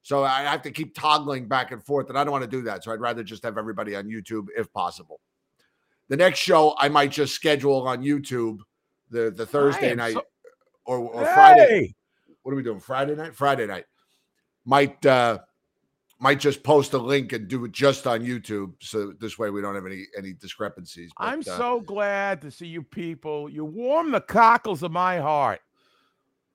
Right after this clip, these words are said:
Speaker 2: There's so many Patreon, Patreon, whatever you wanna call it. You guys are here.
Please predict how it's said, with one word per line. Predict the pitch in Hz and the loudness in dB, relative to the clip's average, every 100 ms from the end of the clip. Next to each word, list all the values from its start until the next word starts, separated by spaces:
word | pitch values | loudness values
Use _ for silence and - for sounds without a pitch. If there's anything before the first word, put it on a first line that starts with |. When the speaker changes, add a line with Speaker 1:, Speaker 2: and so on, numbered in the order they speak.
| _ | _
Speaker 2:
There's | 135 - | -18 -14
so | 226 285 | -8 -6
many | 320 277 226 _ _ _ _ | -6 -10 -10 _ _ _ _
Patreon, | 220 233 - 170 196 202 208 165 | -4 -4 -6 -8 -4 -2 -2 -6
Patreon, | - 196 202 - 165 202 208 170 | -12 -12 -12 -8 -4 -2 -2 -4
whatever | 185 220 | -6 -8
you | 226 196 | -8 -6
wanna | 196 185 | -4 -4
call | 147 156 180 180 180 | -6 -4 -2 0 -2
it. | 170 _ _ _ _ | -6 _ _ _ _
You | 165 | -6
guys | 190 196 170 151 | 0 2 2 -4
are | |
here. | 147 131 196 202 208 196 170 | -10 -8 -6 -6 -2 -2 -4